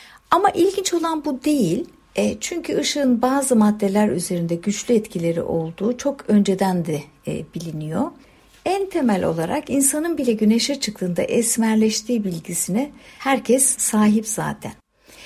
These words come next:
Simyacılar o zamana kadar karanlık ortamlarda ışığa duyarlı pek çok madde tespit etmiş. Dolayısıyla gümüş nitratta kaplanmış bir kağıt çok da akıl edilemez değil aslında. Talbot bu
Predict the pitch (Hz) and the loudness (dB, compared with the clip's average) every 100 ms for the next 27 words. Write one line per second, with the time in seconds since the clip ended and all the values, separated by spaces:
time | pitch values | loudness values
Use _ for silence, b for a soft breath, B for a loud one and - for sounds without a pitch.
0 | B B - 254 277 285 277 302 339 - | B B 2 4 4 2 0 -4 -4 -2
1 | 277 277 226 185 175 170 165 196 247 214 | -2 2 2 2 -2 -4 -4 -2 -2 2
2 | 208 208 262 - 220 - 202 180 170 165 | 4 6 4 4 0 0 -2 0 -2 -4
3 | 160 170 202 - 220 254 247 190 175 190 | -6 -6 -4 -2 0 0 0 -2 -2 -2
4 | 247 - 311 - - 302 220 220 214 - | -2 -4 -10 -8 -10 -4 0 0 0 0
5 | 269 269 214 - 202 - - - - - | -2 0 -2 -2 -10 -10 -12 -12 -8 -8
6 | - _ B B B B - 285 349 392 | -10 _ B B B B 0 2 4 2
7 | - 494 262 302 440 - 302 269 214 196 | 4 4 4 0 -2 -2 -4 -4 -2 -2
8 | - 170 - 233 247 294 294 302 - - | -4 -8 -4 -4 -4 -4 -4 -6 -8 -4
9 | 233 208 - 185 254 - - 320 339 - | -4 -4 -4 -4 -4 -8 -8 -6 -6 -4
10 | - 208 214 262 - 208 202 196 196 247 | -2 -2 0 2 4 2 2 0 2 2
11 | 208 - 202 202 - 160 - - 147 147 | 0 2 4 4 2 -4 -6 -8 -8 -8
12 | 151 165 _ _ B B B B B - | -10 -16 _ _ B B B B B -4
13 | 370 453 302 415 - 359 | 0 2 2 -2 -2 -8